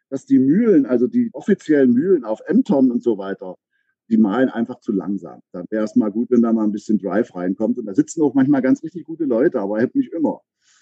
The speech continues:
Und wenn Menschen in einer Notlage sind, wenn ein Kind wirklich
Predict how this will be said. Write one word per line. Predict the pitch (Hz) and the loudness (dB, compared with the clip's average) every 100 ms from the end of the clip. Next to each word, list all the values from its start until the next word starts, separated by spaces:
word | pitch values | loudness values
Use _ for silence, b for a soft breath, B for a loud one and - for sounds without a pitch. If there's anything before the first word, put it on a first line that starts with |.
| _ | _
Und | 110 | -2
wenn | 117 131 123 | 2 2 0
Menschen | 117 143 160 | -4 -6 -2
in | 143 | -4
einer | 123 127 | 0 2
Notlage | 131 226 220 170 160 160 | 4 2 -2 -6 -4 -6
sind, | 127 107 95 | -4 -4 -6
wenn | 107 107 | -8 -10
ein | 104 | -2
Kind | 165 170 | -2 -2
wirklich | 143 151 147 135 _ | -10 -8 -10 -10 _